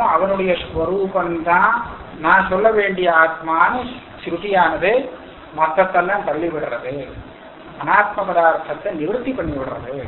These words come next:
எவன்ச்ச அவித்யா கல்பித சேத நிவர்த்தி பரத்வா சாஸ்திரத்தை.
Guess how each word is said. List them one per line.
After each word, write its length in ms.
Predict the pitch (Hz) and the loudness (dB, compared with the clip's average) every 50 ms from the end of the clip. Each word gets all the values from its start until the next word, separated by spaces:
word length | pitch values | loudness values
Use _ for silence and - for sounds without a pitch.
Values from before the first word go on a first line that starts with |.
| - - - | -8 -8 -8
எவன்ச்ச 300 | 143 156 170 180 180 247 233 160 135 | -6 -6 -4 -2 2 2 2 2 2
அவித்யா 520 | 139 143 175 202 190 185 190 202 196 190 190 190 190 | 0 -2 -2 -4 -6 -4 0 2 4 6 6 4 4
கல்பித 500 | 185 180 170 170 165 151 - 151 147 175 196 247 277 - - - - - - - - - - - - - - - - - - - - - - - - | 2 0 -2 -2 -4 -6 -8 -6 0 2 2 2 2 -2 -8 -14 -18 -18 -20 -18 -18 -18 -18 -18 -18 -14 -8 -6 -4 -4 -4 -4 -6 -8 -10 -10 -8
சேத 460 | - 151 160 180 196 202 196 226 247 226 160 143 | -6 -4 0 2 2 2 2 2 0 0 0 -2
நிவர்த்தி 540 | 143 151 170 202 269 269 - - - 247 214 | -2 -2 -2 -2 -2 -2 -4 -6 -6 -4 0
பரத்வா 540 | 190 185 165 160 147 - - - 135 135 131 135 139 - - - | 2 2 2 2 2 0 -2 -4 -4 -2 -2 -2 -2 -4 -6 -8
சாஸ்திரத்தை. 840 | - 151 143 131 131 127 - - - 135 123 123 - - 139 131 | -8 -6 -6 -6 -6 -8 -10 -12 -12 -12 -12 -14 -14 -12 -8 -6